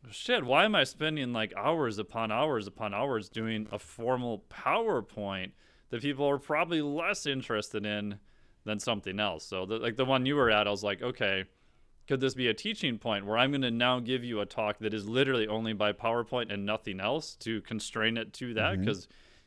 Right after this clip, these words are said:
Speaker 1: if you're doing academic talks and that kind of stuff, that's all you get. If you're on national stage at N S C A, the friggin' screen's, like, eight hundred feet wide. You, you can't do
Speaker 2: Mm-hmm.
Speaker 1: a whiteboard for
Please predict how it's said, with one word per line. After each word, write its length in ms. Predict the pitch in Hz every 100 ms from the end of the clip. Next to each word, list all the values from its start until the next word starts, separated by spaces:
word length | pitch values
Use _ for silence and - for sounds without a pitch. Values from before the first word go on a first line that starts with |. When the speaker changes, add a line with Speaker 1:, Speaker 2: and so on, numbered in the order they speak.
| -
Speaker 1:
if 100 | 101
you're 100 | 110
doing 200 | 110 107
academic 480 | 107 120 123 127 127
talks 340 | 135 139 -
and 100 | 104
that 140 | 107 -
kind 100 | 135
of 80 |
stuff, 200 | 135 139
that's 180 | 117 113
all 240 | 98 107 123
you 220 | 104 98
get. 360 | - 101 165 - 98
If 160 | 90
you're 100 | 107
on 220 | 98 98 98
national 380 | 104 107 113 104
stage 320 | 117 120 110
at 100 | 101
N 120 | 104
S 160 | 107 -
C 160 | 104
A, 120 | 117
the 140 | 131 92
friggin' 400 | - - 120 98 - - - -
screen's, 520 | - - 127 131 131
like, 260 | 110 98 -
eight 180 | 113 117
hundred 320 | 120 117 110
feet 260 | - 131 127
wide. 640 | 107 110 135 104 107 113
You, 220 | 113 120 120
you 140 | 127 123
can't 260 | 156 95
do 140 | 131 165
Speaker 2:
Mm-hmm. 120 | 101
Speaker 1:
a 120 | 131
whiteboard 320 | 147 - 92 92
for 280 | 95 90